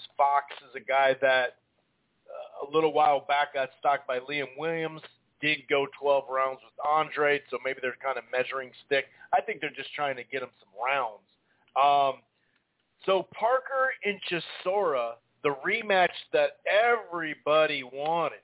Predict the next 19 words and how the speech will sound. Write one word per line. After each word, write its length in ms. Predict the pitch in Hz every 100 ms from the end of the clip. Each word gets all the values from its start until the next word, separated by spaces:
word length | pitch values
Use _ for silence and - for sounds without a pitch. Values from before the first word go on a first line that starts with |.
| -
right? 220 | 131 156
'Cause 120 | 151 143
it 80 | 208
was 140 | 254
like 180 | 208 175 -
fight 240 | 175 190 185
of 80 |
the 100 | 139 131
year. 400 | 160 196 202 196
And, 80 | 165 160
okay, 200 | 147 135
maybe 240 | 127 120 101
not, 160 | - -
maybe 160 | 117 110 -
not. 120 | - _ _ 170
Maybe 200 | 196 180
I'm 120 | 156
going 240 | 143 135
overboard. 600 | 127 123 117 - 113 110